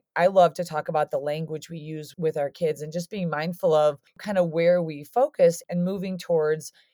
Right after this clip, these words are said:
what are we noticing. And so when we are applying this to parent and with our work, I think it's important that we're, we're teaching and we're using this language of what are the steps? What is the effort gonna look like for you today?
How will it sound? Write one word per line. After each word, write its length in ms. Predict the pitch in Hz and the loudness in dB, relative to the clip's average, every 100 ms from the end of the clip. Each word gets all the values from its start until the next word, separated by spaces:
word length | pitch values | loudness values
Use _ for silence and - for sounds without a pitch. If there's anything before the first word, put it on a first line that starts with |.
| _ _ | _ _
what 240 | 180 208 208 | 0 2 2
are 80 | |
we 180 | 185 160 | 0 -2
noticing. 640 | 147 151 151 151 - 143 143 | -2 0 0 -2 -4 -8 -8
And 120 | 147 | -2
so 180 | 175 165 | 2 2
when 260 | 196 233 | 2 -2
we 140 | 226 170 | 0 4
are 200 | 170 160 | 6 6
applying 420 | - 160 151 151 | 2 -4 -8 -6
this 160 | 147 - | -8 -6
to 100 | 165 | -8
parent 440 | - 190 160 151 - _ | -4 -2 -2 -4 -10 _
and 320 | 226 262 269 190 | -4 -2 -2 0
with 220 | 185 175 | 0 2
our 180 | 147 147 | 2 2
work, 520 | 190 262 185 165 - _ _ _ 185 | 4 6 8 6 0 _ _ _ 2
I 100 | 185 | 2
think 200 | 190 175 | 0 -4
it's 140 | 170 | -2
important 460 | 170 165 185 156 175 | -4 2 2 2 0
that 180 | 156 | 0
we're, 320 | 170 170 175 170 | 6 8 8 6
we're 160 | 175 170 | 2 0
teaching 540 | - 226 175 180 160 | -2 -10 -6 -6 -4
and 100 | 156 | -4
we're 80 | 165 | -4
using 380 | 170 208 185 160 | -4 -6 -6 -6
this 200 | 143 - | -6 -4
language 420 | 175 175 170 151 - | -2 0 0 0 0
of 420 | 156 151 147 139 _ _ | 2 2 0 -4 _ _
what 220 | 175 180 | 2 4
are 100 | 175 | 4
the 120 | 151 156 | 2 -2
steps? 420 | - 147 - - | -2 -2 -4 -2
What 200 | 185 202 | 0 0
is 140 | 175 | 0
the 100 | - - | -2 -2
effort 320 | 165 - 160 | -4 -4 -6
gonna 200 | 175 143 | -6 -6
look 240 | 151 156 - | -4 -6 -4
like 260 | 143 - - | -4 -4 -8
for 160 | - | -8
you 220 | 160 147 147 | -8 -8 -10
today? 440 | 165 147 143 | -4 -2 -2